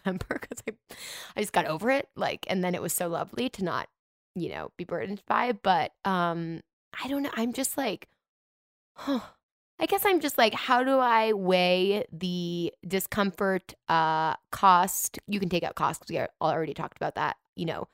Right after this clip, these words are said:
potential impact to my body, which is, again, seems really shallow, but when you've struggled with eating disorders, as you and I have, it's not. Um, and versus, you know, how sure I am that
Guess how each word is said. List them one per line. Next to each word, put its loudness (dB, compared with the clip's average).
potential 4
impact -2
to -4
my 4
body, 2
which -6
is, -4
again, 0
seems 4
really 4
shallow, 6
but 2
when 2
you've -8
struggled -6
with -16
eating 2
disorders, 0
as -2
you -4
and -4
I -2
have, 4
it's -4
not. 2
Um, 4
and 0
versus, 2
you 2
know, 2
how 4
sure 2
I 8
am 0
that -2